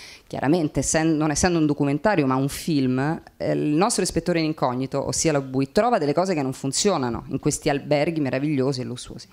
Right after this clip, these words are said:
Quindi non si fa una bella pubblicità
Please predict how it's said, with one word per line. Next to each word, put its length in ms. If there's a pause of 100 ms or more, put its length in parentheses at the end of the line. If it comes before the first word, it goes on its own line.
(460)
Quindi 420
non 160
si 140
fa 140
una 140
bella 560
pubblicità 840